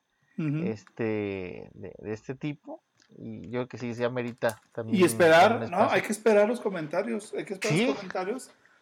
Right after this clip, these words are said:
Speaker 1: para ver qué experiencia nos cuentan.
Speaker 2: Exactamente, y de las mejores historias las incluimos aquí en el programa, ¿qué te parece?
Speaker 1: Ya está, perfecto, Rafa. Bueno,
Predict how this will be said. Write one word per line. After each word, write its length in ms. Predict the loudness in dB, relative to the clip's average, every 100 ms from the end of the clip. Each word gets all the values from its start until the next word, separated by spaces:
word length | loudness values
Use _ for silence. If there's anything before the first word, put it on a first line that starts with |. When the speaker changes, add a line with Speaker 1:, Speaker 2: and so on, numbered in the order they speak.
| _ _
Speaker 1:
para 160 | -2 0
ver 140 | -2
qué 100 | -4
experiencia 500 | -6 -6 -6 -6 -8
nos 160 | -8 -6
cuentan. 440 | -6 -6 -10 -18 -20 -20 _ _ _ _ _ _
Speaker 2:
Exactamente, 760 | -4 -2 0 0 0 -2 -6 -12 -10
y 160 | -8
de 160 | 2 6
las 140 | 6
mejores 380 | 4 4 4 4
historias 520 | 0 2 4 2 0 _ _ _
las 520 | -4 -2 -2 -8 -16 -14
incluimos 520 | -10 -4 -2 -2 -4
aquí 200 | -6 -6
en 60 |
el 100 | -6
programa, 460 | -2 0 2 0 -4
¿qué 60 | -12
te 80 | -6
parece? 380 | 0 0 -2 -16 _ _ _ _
Speaker 1:
Ya 120 | -10
está, 340 | -10 -12 -16 -16 _
perfecto, 440 | -6 -6 -8 -12 -14
Rafa. 180 | -16 -6
Bueno, 160 | -2